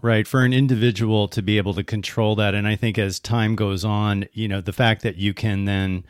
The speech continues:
change it, you know, I, I only imagine, I know how my situation with caregiving was, and, you know, the kinds of things that I controlled increased.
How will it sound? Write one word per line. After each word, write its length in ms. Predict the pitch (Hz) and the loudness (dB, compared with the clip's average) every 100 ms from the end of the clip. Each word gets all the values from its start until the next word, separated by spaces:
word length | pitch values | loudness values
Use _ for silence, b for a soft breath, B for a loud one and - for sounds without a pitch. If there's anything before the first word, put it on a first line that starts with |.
| b b b _ | b b b _
change 380 | - 165 165 101 | 2 4 4 2
it, 260 | 92 - - | -4 -8 -4
you 160 | 117 | 0
know, 240 | 110 107 104 | 2 2 2
I, 160 | 104 - 120 | 0 -2 -4
I 220 | 104 101 | -2 -2
only 300 | 110 110 107 | -2 0 0
imagine, 440 | 101 104 104 98 | 2 2 0 0
I 80 | 92 | 0
know 140 | 95 | 2
how 100 | 98 | 0
my 200 | 95 104 | 0 0
situation 640 | 113 - - 92 90 - 95 | 0 -2 -4 -2 -2 -4 -8
with 120 | 90 | -8
caregiving 540 | - 95 90 92 92 | -6 -6 -4 -6 -4
was, 280 | 92 92 90 | -4 -4 -4
and, 200 | 95 92 B B B B B _ | -4 -6 B B B B B _
you 80 | 127 | 0
know, 140 | 107 | 0
the 80 | 107 | 2
kinds 260 | - 123 107 | 2 4 2
of 100 | 98 | 0
things 260 | 110 104 | 0 0
that 120 | 107 | 0
I 140 | 98 98 | 0 -2
controlled 840 | - 92 - 135 143 104 92 - | -4 -6 0 2 4 2 0 -8
increased. 760 | - 104 - 185 87 - - | -4 -4 2 2 2 -4 -8